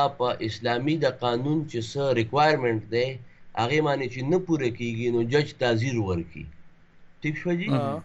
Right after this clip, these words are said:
Speaker 1: تعزیر چې کله ورکي، نو په تعزیر کې جج هغې له، آه، آه، عمر قید هم ورکولی شي، سزای موت هم ورکولی شي، مختلف سزا، آه، هغې سره غټ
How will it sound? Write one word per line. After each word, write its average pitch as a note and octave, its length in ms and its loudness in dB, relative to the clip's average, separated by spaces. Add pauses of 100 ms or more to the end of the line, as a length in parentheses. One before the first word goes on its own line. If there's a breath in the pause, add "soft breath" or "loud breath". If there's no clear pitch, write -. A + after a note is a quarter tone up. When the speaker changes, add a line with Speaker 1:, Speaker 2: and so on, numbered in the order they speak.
(120)
Speaker 1:
تعزیر C#3+ 340 0 (140)
چې F3+ 160 -4
کله F3 160 4 (100)
ورکي، E3 300 2
نو E3 120 0
په C3+ 160 -4
تعزیر A#2+ 520 0
کې D#3+ 80 2 (100)
جج D3 200 2
هغې B2+ 360 -2
له، C3 120 2 (360)
آه، G#2+ 400 0 (200)
آه، G#2 260 2 (100)
عمر A2 220 4 (120)
قید C3 220 2
هم C3+ 100 2
ورکولی A#2+ 680 -2
شي، A2+ 160 -4
سزای G2+ 380 0
موت A#2+ 300 2
هم B2+ 160 0
ورکولی A2+ 540 0
شي، A2 220 -2 (480 loud breath)
مختلف C3+ 500 4
سزا، B2 300 0
آه، A2 680 -4
هغې A#2 180 2
سره A2 320 -2
غټ A#2 140 0